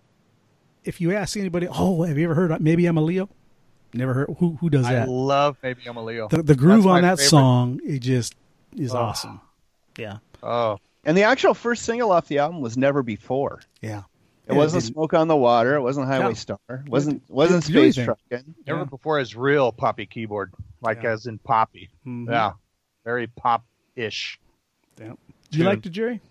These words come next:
Speaker 2: Yes, I did. I got right next to it. Very poppy, great keyboard.
Speaker 1: Yeah.
Speaker 2: Yes. And, and guys, thank you for turning my, I, I was not a Deep Purple fan, guys.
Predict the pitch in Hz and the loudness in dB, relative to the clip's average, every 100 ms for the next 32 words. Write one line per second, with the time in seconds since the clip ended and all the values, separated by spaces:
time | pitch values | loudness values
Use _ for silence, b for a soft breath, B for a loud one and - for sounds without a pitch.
0 | _ _ _ _ _ _ 160 190 165 151 | _ _ _ _ _ _ -4 -2 0 -2
1 | 143 180 143 143 143 151 143 165 - 131 | 0 0 2 2 0 -2 -2 -6 -6 -8
2 | 110 143 170 160 165 180 202 175 117 156 | -2 0 0 0 0 0 -4 -6 -6 -4
3 | 156 - 165 139 117 90 - _ - 131 | -4 -4 -4 0 0 0 -8 _ -18 -12
4 | 127 - _ _ _ 120 139 131 - - | -10 -12 _ _ _ 0 2 2 -2 -12
5 | - - - - _ _ _ 143 135 156 | -16 -16 -18 -20 _ _ _ -4 -2 -4
6 | 147 180 190 - 202 196 147 170 160 147 | -2 -2 -2 -6 -12 -12 -6 -4 -4 -4
7 | 147 - 143 - - - 320 240 139 131 | -4 -4 -6 -6 -16 -6 -4 -2 -2 -2
8 | 117 127 110 127 120 117 123 123 120 120 | -2 -8 -8 -10 -10 -8 -6 -2 -2 -2